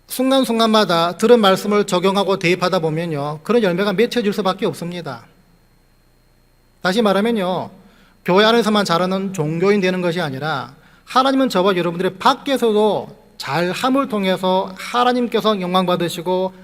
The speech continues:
하나님의 이름이 무사람들로부터 칭찬받고 높아지는 그 열매를 저와 여러분들이 기대하신다는 것입니다. 종교인 되지 말라는 것입니다.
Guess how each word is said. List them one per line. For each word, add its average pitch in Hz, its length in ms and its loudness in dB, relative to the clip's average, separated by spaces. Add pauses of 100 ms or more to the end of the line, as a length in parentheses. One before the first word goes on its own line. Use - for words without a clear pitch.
(120)
하나님의 254 540 0
이름이 208 280 2
무사람들로부터 180 1200 -4 (460)
칭찬받고 208 680 -2
높아지는 196 800 0 (240)
그 226 260 2
열매를 202 440 2
저와 180 500 0
여러분들이 165 420 -2
기대하신다는 165 640 -4
것입니다. 117 640 -18 (1040)
종교인 202 360 2
되지 262 220 2
말라는 226 360 2
것입니다. 147 640 -6